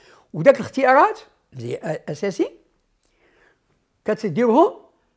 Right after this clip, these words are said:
أخذا بعين الاعتبار أولًا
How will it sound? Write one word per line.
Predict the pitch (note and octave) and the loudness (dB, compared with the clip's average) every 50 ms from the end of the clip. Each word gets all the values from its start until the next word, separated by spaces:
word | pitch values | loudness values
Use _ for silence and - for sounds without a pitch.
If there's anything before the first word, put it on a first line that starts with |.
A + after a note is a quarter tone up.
| _ _ _ _ _ _ _ _ _ _ _ _ _ _ _ _ _ _ - | _ _ _ _ _ _ _ _ _ _ _ _ _ _ _ _ _ _ -6
أخذا | G3 - - D3+ - C4+ | -6 -6 -4 -2 -2 0
بعين | C4 B3 G#3+ F#3+ G3+ A3 A3+ | 0 2 2 2 2 2 2
الاعتبار | G3 E3 - - B3 A#3+ C#4 D4+ - - _ - | 0 -2 -2 -4 -4 -2 -4 -4 -6 -6 _ 6
أولًا | D4+ F4 F#4+ F#4+ D#4 A#3 D#3+ C3 | 6 6 8 6 4 2 0 -2